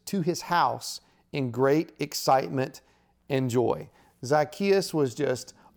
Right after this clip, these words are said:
overjoyed that Jesus was going to come to his house. Verse seven. But the people were displeased. "He has gone to the guest of a notorious sinner," they grumbled. So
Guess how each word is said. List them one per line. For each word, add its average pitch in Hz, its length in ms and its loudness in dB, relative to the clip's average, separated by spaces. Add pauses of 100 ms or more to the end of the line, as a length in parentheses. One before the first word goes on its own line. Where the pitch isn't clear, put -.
overjoyed 151 800 4
that 123 220 -8
Jesus 117 580 -4
was 113 160 -6
going 131 300 -2
to 113 80 -6
come 113 240 -4
to 117 100 -6
his 107 120 -6
house. - 440 -8 (440)
Verse 120 180 -4
seven. 190 400 -6 (920)
But 117 160 -6
the - 80 -10
people 127 640 2 (480)
were 135 180 4
displeased. 131 920 -2 (640)
"He 170 160 0
has 170 160 2
gone 180 580 2
to - 100 -6
the 160 120 -4
guest 143 560 0 (160)
of 135 280 0
a 131 200 0
notorious 127 1120 0 (220)
sinner," - 520 -2 (460)
they 131 140 2
grumbled. 113 500 0 (420)
So 143 380 4